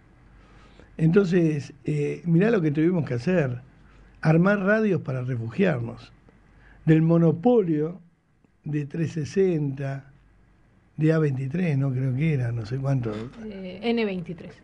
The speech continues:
Speaker 1: Ah, de la rock and pop de Pergolini, de todos esos medios hegemónicos, kirchneristas, que nos denostaban, nos destruían, Canal siete, Canal siete del Estado,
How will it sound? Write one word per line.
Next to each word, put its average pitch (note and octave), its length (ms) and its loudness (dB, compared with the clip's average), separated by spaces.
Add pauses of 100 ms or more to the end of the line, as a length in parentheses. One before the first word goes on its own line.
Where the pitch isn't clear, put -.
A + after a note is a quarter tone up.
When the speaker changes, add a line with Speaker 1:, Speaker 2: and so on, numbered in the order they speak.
Speaker 1:
Ah, A#2+ 220 -2 (420)
de D#3+ 120 6
la D3+ 120 4
rock E3 240 2
and C#3 220 0
pop E3+ 220 2
de D3 120 0
Pergolini, B2 840 0 (1000)
de C#3+ 400 4 (200)
todos A#3 240 2
esos F3 140 -2
medios E3+ 440 -2
hegemónicos, C#3+ 960 2 (160)
kirchneristas, D3 920 2 (680)
que D3 180 6
nos D3 260 2
denostaban, C#3+ 920 0 (120)
nos C#3+ 240 0
destruían, D3+ 760 2
Canal E3 300 4
siete, C#3 540 0 (460)
Canal C#3 260 -2
siete D#3+ 300 -2
del A#2+ 140 -4
Estado, D#3+ 440 -2